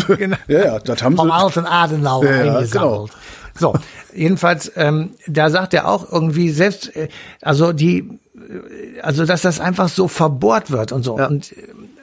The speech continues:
Speaker 1: also da, das sind so zwei Sachen. Da gibt natürlich noch hunderte von anderen Skandalen.
Speaker 2: Ja,
Speaker 1: Ich
Speaker 2: du hast
Speaker 1: hatte
Speaker 2: ja auch
Speaker 1: jetzt
Speaker 2: noch
Speaker 1: auch so
Speaker 2: aktuelle Skandale, Cum-Ex, äh,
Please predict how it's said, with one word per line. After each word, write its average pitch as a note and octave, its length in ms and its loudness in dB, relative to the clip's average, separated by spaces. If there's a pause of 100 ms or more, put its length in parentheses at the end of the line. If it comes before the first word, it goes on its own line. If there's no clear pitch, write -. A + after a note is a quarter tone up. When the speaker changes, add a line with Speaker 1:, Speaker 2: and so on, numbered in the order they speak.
Speaker 1:
also D3+ 240 2
da, F3 240 0
das E3 220 0
sind F3 120 4
so D#3+ 100 2
zwei C#3+ 220 2
Sachen. C3 180 2
Da C3+ 80 0
gibt D3 120 -2
natürlich C3 240 0
noch C3 120 2
hunderte D#3+ 260 0
von A#2+ 160 -4
anderen D#3 220 -4
Skandalen. D3 400 0
Speaker 2:
Ja, C#3+ 40 -2
Speaker 1:
Ich C#3 60 -4
Speaker 2:
du - 40 0
hast - 120 2
Speaker 1:
hatte E3+ 100 2
Speaker 2:
ja - 0 -
auch B2+ 40 0
Speaker 1:
jetzt C3 60 0
Speaker 2:
noch C#3+ 120 2
Speaker 1:
auch - 40 -8
so D3+ 140 0
Speaker 2:
aktuelle C#3 240 4
Skandale, B2 480 0
Cum-Ex, C3 680 -2
äh, - 20 -10